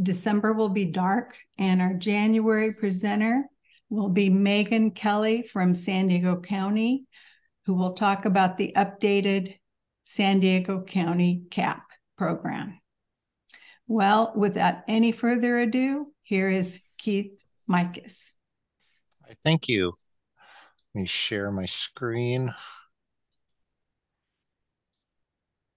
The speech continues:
Speaker 2: All right, everyone should see the screen now. So thanks again. Uh, I'm Keith Mikus. I'm the president of San Diego Electric Vehicle Association.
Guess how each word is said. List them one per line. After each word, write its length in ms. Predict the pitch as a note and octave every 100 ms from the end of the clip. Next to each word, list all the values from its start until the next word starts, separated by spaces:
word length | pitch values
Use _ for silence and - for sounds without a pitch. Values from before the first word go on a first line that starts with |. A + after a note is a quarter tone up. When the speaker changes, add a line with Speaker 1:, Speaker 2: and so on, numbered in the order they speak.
| _ _ _ _ _ _ -
Speaker 2:
All 160 | A2+ F2+ F#2
right, 120 | G2
everyone 400 | G#2+ G#2 G#2 G2
should 300 | G2 - G2+
see 180 | - A2
the 100 | G2
screen 440 | F#2 - A#2 B2 B2+
now. 380 | C3+ C3+ C#3+ C3+ - - - - - - _ _ _ - - _ _ _ _ _ _ -
So 120 | A#2
thanks 260 | C3+ C3+
again. 360 | C3+ C3 C3+ G#2+
Uh, 180 | G2 F#2+ -
I'm 100 | A2
Keith 280 | - C#3 -
Mikus. 600 | G#2 G2+ C#3+ C3+ - -
I'm 220 | F#2+ G#2
the 60 | G2
president 320 | - A2 A2
of 80 | G#2+
San 220 | - A2+
Diego 240 | G#2+ G#2+ G#2
Electric 500 | F#2+ G2+ - A2 -
Vehicle 280 | A2 - G#2
Association. 960 | - A2+ - A2+ A2+ - - D3 D3